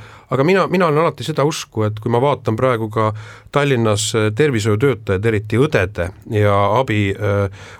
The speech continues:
a-, ütleme ka haiglas selle nii-öelda abistava personali palku, äh, õdede, õdede koormust, mina ütlen alati ühte asja, et,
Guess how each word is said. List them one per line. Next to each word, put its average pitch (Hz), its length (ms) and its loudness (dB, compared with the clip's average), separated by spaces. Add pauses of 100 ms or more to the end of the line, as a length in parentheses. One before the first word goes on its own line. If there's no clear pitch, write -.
a-, 113 140 2 (100)
ütleme 107 320 0
ka 104 160 2
haiglas 107 480 0
selle 101 240 0
nii-öelda 101 400 0 (320)
abistava 107 480 0
personali 95 560 2
palku, 117 400 -2 (400)
äh, 98 160 0
õdede, 98 380 2 (480)
õdede 107 340 2
koormust, 117 480 0 (160)
mina 131 240 2
ütlen 107 240 0
alati 110 300 -2
ühte 110 180 -2
asja, 101 300 -2
et, - 100 -14